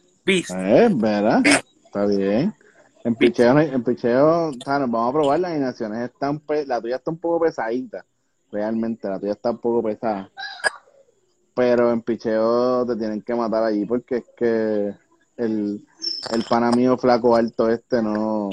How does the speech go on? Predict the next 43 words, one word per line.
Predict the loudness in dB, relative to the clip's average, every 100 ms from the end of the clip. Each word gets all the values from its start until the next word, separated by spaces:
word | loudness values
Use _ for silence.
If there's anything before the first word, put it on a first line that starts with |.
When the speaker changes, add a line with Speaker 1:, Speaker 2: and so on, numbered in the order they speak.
| -10 -12
Speaker 2:
¿sabes? | -4 -2 0
No, | -2 -6 -6
no | 0
le | 2 4
baja | 6 4 2
nunca | -2 -4 -4
tampoco. | -6 -4 -4 -4 -6 _ -14 -10
Speaker 1:
Sí, | -6 -6 -6
sí, | -10
sí. | -12 -14 -6
No, | 0 2
pero, | 2 2 0 -4
mano, | -8 -6 -10 -12 _ _
pa' | -2 -2
mí | -2 -6
el, | -6 -8 -10
el, | -6 -6 -6
o | -10
sea, | -4 -4 -4
Roy | -4 -6
Clemens, | -6 -6 -4 -6 -12
volvemos | -16 -12 -4 2
Speaker 2:
Mira | 4
Speaker 1:
a | 4
Speaker 2:
este | 2 2 4
que | 4
dere-, | 2 0 -4 -8 -16 -10
chico, | -4 0 0
Peco, | 0 -2 -2
no, | -4 -6 -4
Derek | -4 -4 0
Jeter, | 2 2 0 -4
por | -8
favor. | -4 -4 -2 -2 -2 -4 -10 _ _ -20 -14 -6
Por | -2
Speaker 1:
Está | 2 4
loco. | 4 6
Speaker 2:
favor. | 6 4 2 -4 -10 -20 -4 0
Speaker 1:
Y | 6
Polo | 6 8
Speaker 2:
Por | 6
Speaker 1:
O'Neill. | 4 4
Speaker 2:
favor. | 0 2 4 6 4 2 -4 -10